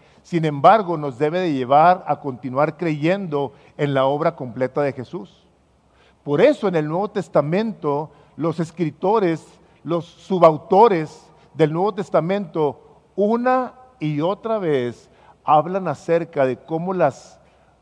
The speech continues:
obras de la ley no nos salvan. De hecho, nos hablan de la advertencia de querer creer en las obras de la ley,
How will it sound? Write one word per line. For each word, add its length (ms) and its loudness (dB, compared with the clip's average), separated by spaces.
obras 500 2
de 80 0
la 160 4
ley 540 0
no 340 -6
nos 200 -10
salvan. 440 0
De 140 -2
hecho, 180 -6
nos 200 -12
hablan 360 -2
de 80 -2
la 80 2
advertencia 1000 0
de 200 -2
querer 400 0
creer 520 0
en 140 -2
las 300 -2
obras 440 2
de 100 -2
la 100 0
ley, 400 -6